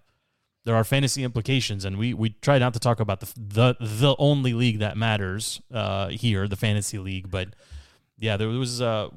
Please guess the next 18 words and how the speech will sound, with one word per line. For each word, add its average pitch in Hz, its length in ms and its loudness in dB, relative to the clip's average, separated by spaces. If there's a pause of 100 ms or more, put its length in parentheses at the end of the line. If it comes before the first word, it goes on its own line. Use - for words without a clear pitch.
(120)
I 101 120 -18
mean, 107 140 -10
it 113 140 -12
was 143 140 -4
a 151 40 -4
nice 170 220 -2
opportunity 139 480 0
to 113 80 0
watch 113 260 -2
the 117 180 -8
end 120 140 -2
of 117 60 0
the 107 80 -2
football 107 320 0
team 101 400 -2
Dallas 101 400 -2
game 98 240 -6
together 98 640 -2